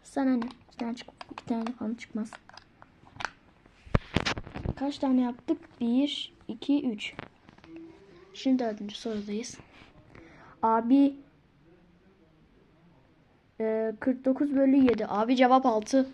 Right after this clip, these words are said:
Altı mı? Yanlış kardeş. Seni engelliyorum.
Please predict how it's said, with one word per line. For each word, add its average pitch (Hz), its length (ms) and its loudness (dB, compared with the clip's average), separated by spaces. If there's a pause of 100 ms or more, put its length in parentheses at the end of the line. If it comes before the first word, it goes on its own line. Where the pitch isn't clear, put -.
(300)
Altı 208 240 0
mı? 233 140 -2 (1900)
Yanlış 240 600 6
kardeş. 277 640 8 (1040)
Seni 220 260 -8
engelliyorum. 208 520 -2